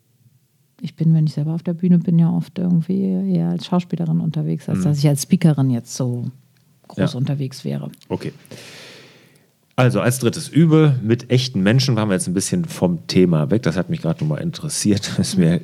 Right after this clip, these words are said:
Speaker 2: als Gedankenblitz gekommen. Vierter Punkt.
Speaker 1: Suche einen ungewöhnlichen Moment. Das ist natürlich eine sehr allgemeine Aufforderung, aber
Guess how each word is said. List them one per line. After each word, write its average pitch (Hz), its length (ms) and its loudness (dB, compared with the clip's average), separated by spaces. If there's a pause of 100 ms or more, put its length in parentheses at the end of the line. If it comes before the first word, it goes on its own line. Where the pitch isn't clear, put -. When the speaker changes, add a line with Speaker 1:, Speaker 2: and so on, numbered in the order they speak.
Speaker 2:
als - 220 -8
Gedankenblitz 101 540 -2
gekommen. 107 300 0 (600)
Vierter 175 260 2
Punkt. 90 380 -4 (1300)
Speaker 1:
Suche 311 500 2
einen 233 200 4
ungewöhnlichen 220 800 4
Moment. 151 640 0 (340)
Das 196 180 -2
ist 247 80 -2
natürlich 220 300 4
eine 208 160 4
sehr 202 520 -2
allgemeine 185 920 2 (680)
Aufforderung, 247 920 0
aber 196 480 2